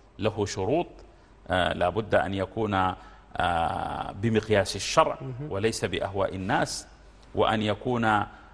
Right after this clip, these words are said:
Speaker 1: آه، واقعاً في الحال، المنكر الذي نريد أن ننكره أن يكون واقعاً في الحال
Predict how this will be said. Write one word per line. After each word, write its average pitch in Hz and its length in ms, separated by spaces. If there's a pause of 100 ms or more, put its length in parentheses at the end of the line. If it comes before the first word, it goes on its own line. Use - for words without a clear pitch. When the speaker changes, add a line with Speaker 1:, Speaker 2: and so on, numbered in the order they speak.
(100)
Speaker 1:
آه، 90 420
واقعاً 117 540
في 110 160
الحال، 113 500 (100)
المنكر 104 440
الذي 101 340
نريد 101 300
أن 95 240
ننكره 95 560
أن 92 80
يكون 101 320
واقعاً 95 480
في 90 140
الحال 117 320